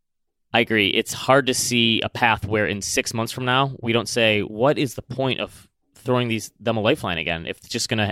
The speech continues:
be another one six months from then and six months from then potentially. Do you think actually at this point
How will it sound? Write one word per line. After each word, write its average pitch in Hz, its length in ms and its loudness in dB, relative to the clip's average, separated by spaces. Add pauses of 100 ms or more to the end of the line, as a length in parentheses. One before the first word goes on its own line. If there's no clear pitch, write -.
be 117 100 0
another 113 220 2
one 113 120 -2
six - 220 -10
months 113 180 -8
from 104 140 -6
then 113 240 0
and 95 120 -6
six - 180 -10
months 107 140 -12
from 107 100 -12
then 120 140 -2
potentially. 92 560 -6 (460)
Do 196 80 2
you 247 80 6
think 254 200 4
actually 190 320 2
at 151 60 0
this 156 120 -2
point 147 360 -2